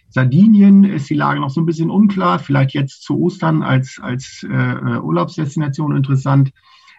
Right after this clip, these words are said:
Ähm, da wird es wohl ähnlich zugehen. Und das sind halt Dinge, die muss ich wirklich von Tag zu Tag entscheiden. Und genau dafür sind die Tools da. Ich sage, für welchen Zeitraum ist welches Land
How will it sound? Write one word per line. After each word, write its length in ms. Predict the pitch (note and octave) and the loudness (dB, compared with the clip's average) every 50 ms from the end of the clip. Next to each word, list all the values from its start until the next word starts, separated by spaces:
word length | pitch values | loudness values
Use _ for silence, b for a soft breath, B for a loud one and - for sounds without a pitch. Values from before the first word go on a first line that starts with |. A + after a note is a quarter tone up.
| b - | b -4
Ähm, 680 | C3+ C3+ C3+ C#3 C#3 C#3+ C#3 C3+ C#3 C#3 C3+ C3+ C3+ C#3+ C#3+ | -2 0 2 2 2 2 4 4 4 4 4 4 2 0 -4
da 300 | C#3 C3 B2+ B2 A2+ B2 | -4 -2 -2 -2 -2 -4
wird 120 | D3 - | -4 -2
es 160 | C#3+ C3+ - | -4 -4 0
wohl 220 | - B2+ B2+ B2+ D3+ | 0 0 0 2 0
ähnlich 380 | F3+ F#3+ F#3+ F#3+ G3 G3+ G3 | 0 0 0 0 0 -2 -4
zugehen. 540 | - - F3+ E3 E3 E3 E3 E3 E3 C#3 B B B B B B B | -6 -6 -2 -2 0 2 2 2 0 0 B B B B B B B
Und 220 | _ - - C3+ C3+ | _ 0 0 2 2
das 160 | C#3+ D#3 - | 0 -2 -2
sind 200 | E3 D#3+ C#3+ C#3+ | -4 -2 0 0
halt 240 | D3+ D3+ D3 C3+ C#3 | 0 0 0 0 2
Dinge, 240 | C#3+ D3+ D#3 C#3+ | 2 2 2 0
die 160 | C3 C3 C#3 C#3+ | 2 2 2 2
muss 180 | D3+ D3 C3+ | 2 0 0
ich 160 | C#3 C3+ A#2+ | 0 0 -2
wirklich 300 | B2+ C3 B2 B2 B2+ - | -4 -4 -4 -4 -6 -6
von 200 | - - C3+ A#2+ | -4 -4 -4 -2
Tag 260 | A#2+ C3 C#3 C#3 C3+ C3+ | 0 0 0 0 -2 -6
zu 100 | - _ | -8 _
Tag 220 | C#3+ C#3 C3+ B2+ | -2 -2 -2 -2
entscheiden. 640 | A#2+ A2+ - - A2 A2+ B2+ C3+ C#3 C#3 C3+ C3+ - _ _ _ _ - | -4 -6 -6 -4 -2 0 2 4 4 4 4 2 0 _ _ _ _ -6
Und 60 | B2 | -6
genau 280 | A#2+ A#2 A#2 A#2+ B2 | -2 -2 -2 -2 -2
dafür 320 | A2+ B2+ B2 A2+ - B2+ A#2+ | -2 -2 -4 -2 -2 -2 -2
sind 140 | A#2 A2 A2 | -2 -2 -4
die 140 | A2 G2+ | -4 -6
Tools 320 | G2 - A#2+ B2 B2 - _ | -4 -2 -2 -2 -2 -4 _
da. 180 | A#2 A2+ A2 | -4 -4 -4
Ich 80 | A2 G#2+ | -4 -4
sage, 240 | G#2+ A2+ A#2 A2+ A2 | -4 -4 -4 -4 -6
für 220 | - - A#2 G#2+ | -6 -6 -4 0
welchen 240 | B2 C3+ C3 B2+ C3 | 0 2 4 2 2
Zeitraum 680 | - A2+ A#2 A#2+ - - - A#2+ A2+ A#2+ A#2+ B2+ C3 - | 0 -2 -6 -6 -6 -6 -2 -2 -2 0 -2 -8 -8 -8
ist 180 | - B2+ - _ | -10 -12 -6 _
welches 320 | A#2+ A#2+ A#2+ B2+ B2 B2+ | -2 -2 -2 -2 -4 -4
Land 400 | - A2 A2+ A#2+ A#2+ A#2+ - - | -4 -4 -2 0 -2 -2 -4 -8